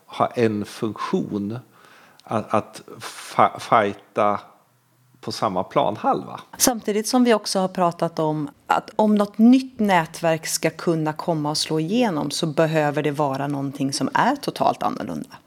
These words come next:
Speaker 1: Så är det ju. Men den, den intressanta delen vi då ser är ju någonstans att vi har de här multifunktionella kanalerna som helt enkelt blir svårare och svårare att låta bli att använda som företag.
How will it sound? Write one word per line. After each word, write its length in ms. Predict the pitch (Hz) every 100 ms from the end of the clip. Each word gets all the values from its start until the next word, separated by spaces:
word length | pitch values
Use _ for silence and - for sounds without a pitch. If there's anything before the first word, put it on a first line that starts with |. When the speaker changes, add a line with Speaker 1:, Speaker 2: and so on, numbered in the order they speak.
| _
Speaker 1:
Så 200 | - 190 220
är 80 |
det 60 | 92
ju. 120 | 85 - - -
Men 280 | 127 151 143 -
den, 380 | 139 135 120
den 180 | 147 139
intressanta 560 | 139 135 131 135 123 127
delen 360 | 127 117 117
vi 180 | 117 107 -
då 400 | 95 113 101 92
ser 380 | - 147 139
är 60 | 110
ju 140 | 107
någonstans 480 | 104 95 92 101 -
att 140 | 101 104
vi 60 |
har 220 | 95 127
de 140 | 151 131
här 80 | 101
multifunktionella 1080 | 104 95 90 92 - 95 - 92 90 90
kanalerna 520 | 85 90 85 80 82 82
som 220 | 110 98 -
helt 300 | 101 92 98
enkelt 300 | 87 90 -
blir 260 | 95 73
svårare 420 | - - 95 95
och 80 | 123
svårare 360 | - 101 87 92
att 120 | -
låta 380 | 110 104 - 101
bli 380 | 110 139 139 98
att 240 | - -
använda 500 | 104 98 120 143 90
som 200 | - 87
företag. 640 | - 90 98 - 151 -